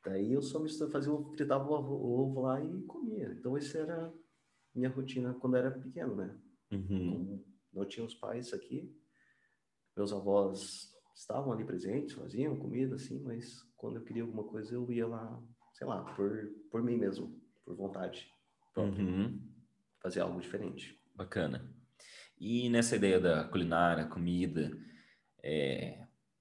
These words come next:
Speaker 2: essa curiosidade e vontade de fazer pros seus avós, por você,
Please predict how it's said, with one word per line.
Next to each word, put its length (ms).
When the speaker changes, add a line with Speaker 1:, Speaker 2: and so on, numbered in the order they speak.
Speaker 2:
essa 120
curiosidade 600
e 100
vontade 500
de 60
fazer 440
pros 140
seus 160
avós, 460
por 220
você, 640